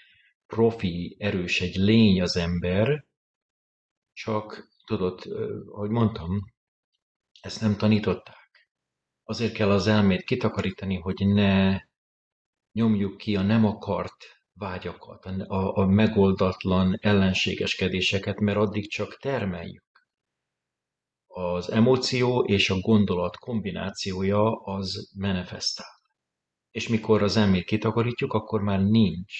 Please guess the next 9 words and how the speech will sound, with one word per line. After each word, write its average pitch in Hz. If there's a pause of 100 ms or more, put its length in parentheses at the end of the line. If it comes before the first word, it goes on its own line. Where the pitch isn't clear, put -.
(840)
érzelem, 98
akkor 107
vagyunk 90
semlegesek, 123
akkor 104
már 104
nem 107
tudunk 113 (920)
olyat 101